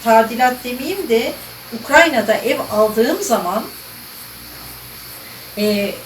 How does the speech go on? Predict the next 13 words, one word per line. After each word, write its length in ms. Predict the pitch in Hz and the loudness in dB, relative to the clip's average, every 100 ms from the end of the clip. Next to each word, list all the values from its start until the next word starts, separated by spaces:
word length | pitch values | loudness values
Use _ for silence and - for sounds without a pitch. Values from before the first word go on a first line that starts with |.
| - 226 | -12 -8
Ukrayna'da 640 | - 294 311 339 294 208 | -2 6 6 6 2 0
satılan 520 | 208 226 226 269 285 | -2 -2 -2 0 0
evler, 340 | 233 202 208 202 | 0 0 0 2
yani 280 | 214 208 202 | 2 0 -2
savaştan 560 | 202 208 208 247 208 | -2 -2 -2 -4 -4
önce 360 | 220 262 226 202 | -2 -2 -2 -2
almıştım. 440 | 185 190 175 190 190 | -4 -6 -8 -10 -10
İki 120 | 208 | -4
bin 100 | 226 | -2
on 220 | 214 269 | 0 0
sekiz 400 | 302 208 202 165 | 0 -2 -6 -6
yılından 540 | 190 175 170 175 170 160 | -4 -4 -4 -2 -2 -2
bahsediyorum. 840 | 165 - 180 160 160 160 180 | -4 -4 -8 -6 -6 -6 -6